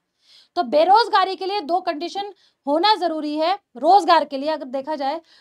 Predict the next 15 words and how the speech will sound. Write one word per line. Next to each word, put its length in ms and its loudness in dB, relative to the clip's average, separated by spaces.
तो 40 -4
रोजगार 480 2
में 100 -6
एक 200 -6
वो 160 -2
लोग 240 0
होते 200 -6
हैं 200 -4
जो 200 -4
काम 380 -2
करना 320 -4
चाहते 420 -8
हैं, 200 -2
एलिजिबल 580 -6
है 220 0